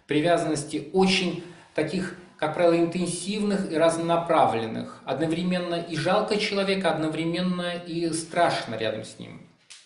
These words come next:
И здесь как раз наиболее такое, э, завершение помогает нам поддерживать как раз контейнирование вот этих своих переживаний терапевтом.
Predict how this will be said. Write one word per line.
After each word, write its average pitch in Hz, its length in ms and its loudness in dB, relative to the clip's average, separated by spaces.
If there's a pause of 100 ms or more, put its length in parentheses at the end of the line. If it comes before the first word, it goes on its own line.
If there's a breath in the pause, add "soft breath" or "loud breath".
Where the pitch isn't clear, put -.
(480)
И 139 80 -6
здесь 190 280 2
как 190 200 0
раз 170 260 2 (380 loud breath)
наиболее 160 540 4
такое, 151 680 0 (280 loud breath)
э, 120 480 0 (880)
завершение 170 720 2
помогает 156 580 2
нам 151 240 -2
поддерживать 151 540 0
как - 140 -8
раз 151 120 -2
контейнирование 165 920 2
вот 131 140 0
этих 123 220 -2
своих 123 400 -2
переживаний 143 680 0
терапевтом. 117 880 -4